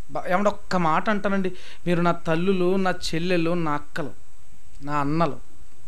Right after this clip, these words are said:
నీ బిడ్డ బ్రతుకున్నాడా ప్రశ్న. దేవుళ్ళో బ్రతుకున్నాడా?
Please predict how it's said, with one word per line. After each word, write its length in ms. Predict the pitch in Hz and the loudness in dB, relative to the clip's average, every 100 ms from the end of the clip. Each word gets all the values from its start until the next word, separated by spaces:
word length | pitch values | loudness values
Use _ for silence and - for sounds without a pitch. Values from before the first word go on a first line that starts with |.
| - - - - - - - - 147 | -2 -2 -2 -2 -2 -2 -2 -2 -2
నీ 80 | |
బిడ్డ 300 | 147 139 123 | -2 -2 0
బ్రతుకున్నాడా 1200 | 123 139 135 - - 151 143 135 131 135 127 117 - - - | 2 2 2 0 0 2 2 2 2 2 0 -2 -2 -2 -2
ప్రశ్న. 340 | 127 117 - 110 - - - - - - - - - - - - - - | -2 -2 -2 -2 -2 -2 -2 -2 -2 -2 -2 -2 -2 -2 -2 -2 -2 -2
దేవుళ్ళో 640 | 127 156 175 185 185 196 196 | -2 -2 0 0 0 0 2
బ్రతుకున్నాడా? 960 | 175 165 147 156 147 139 131 123 107 | 0 -2 -2 -2 0 0 -2 -4 -4